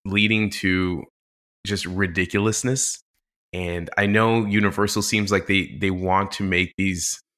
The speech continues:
these characters the superheroes of their,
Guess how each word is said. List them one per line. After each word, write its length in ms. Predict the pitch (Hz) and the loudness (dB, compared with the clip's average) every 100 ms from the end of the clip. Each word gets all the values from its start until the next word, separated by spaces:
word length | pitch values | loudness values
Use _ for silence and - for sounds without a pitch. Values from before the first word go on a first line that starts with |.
| _ | _
these 140 | - 98 | -6 -6
characters 840 | - 98 98 98 95 92 90 - - _ _ _ | 0 2 2 2 2 2 0 -6 -12 _ _ _
the 80 | 95 | -4
superheroes 1120 | - 117 - 104 104 98 98 92 92 92 - | 0 -2 0 0 4 4 4 4 2 0 -4
of 300 | 92 92 87 | -2 -4 -2
their, 520 | 92 101 113 110 101 | 2 4 4 2 -2